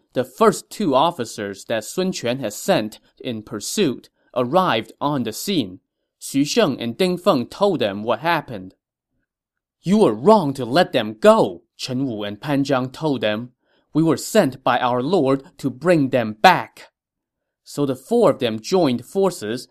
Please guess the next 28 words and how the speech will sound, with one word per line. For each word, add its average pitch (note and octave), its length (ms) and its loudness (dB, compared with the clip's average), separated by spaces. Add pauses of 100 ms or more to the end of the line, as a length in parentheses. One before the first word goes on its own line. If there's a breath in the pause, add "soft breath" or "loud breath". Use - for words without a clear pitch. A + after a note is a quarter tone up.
and A#2+ 220 -8
gave D3 280 0
chase A#2 560 -6
again. A#2+ 540 -4 (500)
When B2 240 -2
Liu C3 160 0
Bei E3+ 240 0
heard D#3+ 360 0
the A2+ 120 -2
ruckus C#3 460 -2
behind D#3+ 500 -6
him, G#2+ 240 -6 (180 soft breath)
he - 140 -12
said A#2+ 540 -2
to A#2+ 140 -10
his G#2+ 220 -12
wife, D3 400 0 (540)
"They D3+ 140 -4
are C#3 100 -4
chasing F3+ 500 -2
us G#2+ 120 -8
again. A2+ 480 -2 (320)
Now F3 340 4
what?" G2+ 460 -6 (920)
"Husband, A#2+ 500 -4 (240)
go G#3+ 180 8
on G3+ 160 6
ahead. C#3+ 420 -2